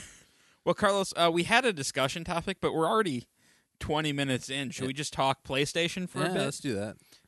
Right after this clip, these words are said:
Speaker 1: Okay, so
Speaker 2: Are there any games that you're looking forward to playing on the PlayStation?
Speaker 1: Uh, yeah, uh, Order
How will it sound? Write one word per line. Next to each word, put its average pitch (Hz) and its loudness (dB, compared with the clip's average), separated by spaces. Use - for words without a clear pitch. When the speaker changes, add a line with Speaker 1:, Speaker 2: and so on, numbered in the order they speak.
Speaker 1:
Okay, 123 -6
so 165 4
Speaker 2:
Are 147 8
there 160 6
any 180 0
games 131 -2
that 113 0
you're 101 0
looking 120 -6
forward 107 -2
to - -12
playing 107 -10
on 107 -8
the 110 -8
PlayStation? 117 -8
Speaker 1:
Uh, 135 4
yeah, 147 0
uh, 139 6
Order 165 4